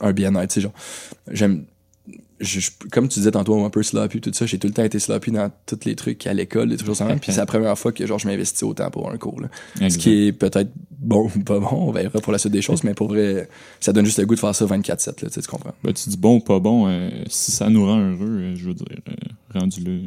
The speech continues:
Speaker 1: On rentre-tu là-dedans ? Est-ce que c'est le bonheur, c'est la chose la plus essentielle de la vie ?
Speaker 2: <laughs> Ouais, on va arrêter les questions existentielles, là. C'est quand même pas un philo de cours de cégep, euh, première session, là.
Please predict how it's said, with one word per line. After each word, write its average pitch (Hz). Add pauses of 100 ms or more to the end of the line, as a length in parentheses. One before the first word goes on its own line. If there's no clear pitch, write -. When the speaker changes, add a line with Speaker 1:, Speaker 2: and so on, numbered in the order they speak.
(720)
Speaker 1:
On 98
rentre-tu 92
là-dedans ? 110
Est-ce -
que 156
c'est 85
le 95
bonheur, 98
c'est -
la 95
chose -
la -
plus -
essentielle 117
de -
la 95
vie ? 107
Speaker 2:
<laughs> 135 (580)
Ouais, 107
on 95
va 92
arrêter 98
les 131
questions 104
existentielles, 120
là. 147
C'est -
quand 202
même 196
pas 127
un 117
philo 110
de 92
cours 104
de 101
cégep, 98
euh, 90
première 95
session, 151
là. 165